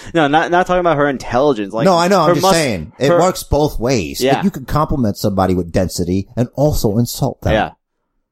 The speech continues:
Speaker 1: Like, so, like, she, she's very muscular. Like, she,
Speaker 2: Mm.
Speaker 1: she's a, she was a fitness model for a while, right?
Speaker 2: Yes.
Speaker 1: Man.
Speaker 2: Uh, the only thing I want to say about that is yowie wowie. So what do you got?
Speaker 1: Yowie wowie.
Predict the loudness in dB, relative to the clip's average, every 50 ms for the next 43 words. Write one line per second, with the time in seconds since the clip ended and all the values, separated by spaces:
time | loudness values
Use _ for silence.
0 | _ _ -2 0 0 -2 -2 -8 _ _ -8 -2 0 2 2 2 0 -2 -4 -6
1 | -6 -6 -6 -6 -8 -8 -6 -4 -2 -2 -2 -4 -4 -2 -2 -2 -2 -4 -8 -8
2 | -8 -6 -8 -8 -12 -10 -4 0 0 2 2 0 0 -2 -4 -6 -4 -2 0 0
3 | 2 2 0 -2 -4 -6 -8 -10 -10 -10 -8 -8 -6 -6 -4 -2 -4 -4 -4 -4
4 | -6 -2 0 0 0 0 -2 -2 -2 0 0 2 0 0 0 0 0 0 0 -2
5 | -4 -6 _ _ _ -10 -4 -2 -2 -2 -2 -4 -8 -16 -18 -20 -20 _ _ _
6 | -20 -20 -20 -20 -20 _ _ _ _ _ _ -20 -20 -20 -20 -20 -20 _ _ _
7 | _ _ _ _ _ _ _ _ _ _ _ _ _ _ _ _ _ _ _ -6
8 | -4 -2 -2 -2 0 0 0 0 0 0 0 0 0 0 -2 0 0 0 2 2
9 | 0 -2 0 0 0 0 0 -2 -2 -2 -2 -2 0 0 0 -2 0 0 0 -2
10 | -2 -4 -6 -6 -4 -2 -2 0 0 0 -2 -2 -2 0 0 0 -2 -2 -4 -6
11 | -6 -4 -2 -2 0 0 -2 -2 -4 -6 -10